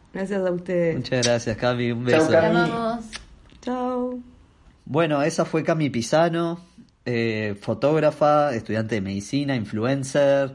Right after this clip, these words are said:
Speaker 2: una de las primeras repatriadas, la verdad, tremenda vuelta, tremendos meses se ha comido, la verdad.
Speaker 4: Totalmente.
Speaker 2: Y bueno, para pasar un poco a otros temas, eh, siguiendo también igual con esta temática del coronavirus,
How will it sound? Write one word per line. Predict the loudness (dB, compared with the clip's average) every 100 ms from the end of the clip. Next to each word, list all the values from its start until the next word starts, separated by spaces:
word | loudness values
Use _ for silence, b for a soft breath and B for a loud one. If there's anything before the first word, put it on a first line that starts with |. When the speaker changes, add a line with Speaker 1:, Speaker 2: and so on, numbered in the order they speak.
| -2
Speaker 2:
una | 0 0
de |
las | -2
primeras | -2 0 0 0
repatriadas, | -2 -2 -4 0 2 2 0 -2
la | -4
verdad, | 0 0 0 -4
tremenda | -6 -4 -2 -2 -2 -2
vuelta, | 0 0 0 -2 -2
tremendos | 0 0 0 0 0
meses | -2 -2 -4
se |
ha | -2
comido, | 0 0 0 0
la | 0
verdad. | 0 0 0 -4 B B B B B B -18
Speaker 4:
Totalmente. | -14 -12 -12 -12 -14 -18 _ _ _ -4
Speaker 2:
Y | 2
bueno, | 4 2 2
para | 0 0
pasar | 0 0 2 2
un |
poco | 0 0 2
a |
otros | 2 0 -4
temas, | 0 0 2 0 -2 -4
eh, | -2 0 -2
siguiendo | -4 -2 0 2 2
también | 0 0 0 0
igual | 2 0 0
con | -2
esta | -2 -2
temática | 0 0 0 0 -2 -2
del | -2
coronavirus, | -4 -4 -2 0 0 2 0 -2 -6